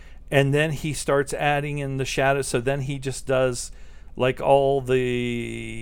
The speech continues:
you know, t-, stuff with the, the black marker, the details and stuff, and then maybe goes with a yellow marker and just keeps adding and adding until then finally you have a, a full picture. I've seen guys do that with paint, where they do it with, uh,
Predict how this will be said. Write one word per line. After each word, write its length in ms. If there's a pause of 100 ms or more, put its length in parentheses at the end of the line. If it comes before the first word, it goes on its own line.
(180)
you 120
know, 340 (200)
t-, 240
stuff 400
with 140
the, 100 (160)
the 220
black 320
marker, 280
the 120
details 640
and 80
stuff, 260
and 100
then 220
maybe 280 (420)
goes 340
with 140
a 80
yellow 440
marker 540
and 160
just 240
keeps 300
adding 360
and 100
adding 200
until 340
then 220
finally 400
you 120
have 180
a, 180 (380)
a 100
full 380
picture. 480
I've 100
seen 260
guys 320
do 200
that 280
with 200
paint, 520 (440)
where 200
they 200
do 260
it 160
with, 260
uh, 360